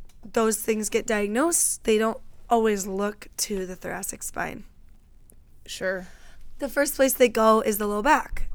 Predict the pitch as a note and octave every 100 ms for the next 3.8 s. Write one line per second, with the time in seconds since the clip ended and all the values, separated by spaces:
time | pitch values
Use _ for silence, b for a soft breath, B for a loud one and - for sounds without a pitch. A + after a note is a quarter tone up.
0 | - G#3+ G3+ G3+ C#4+ E4 D4 C4+ C4 -
1 | G#3 G#3+ - - D4 B3 A#3+ B3 B3 A#3+
2 | A#3 A#3+ D#4 D#4+ - B3+ A3+ G#3+ G#3 G#3
3 | G#3 - G3+ G3 F#3+ G3 C#4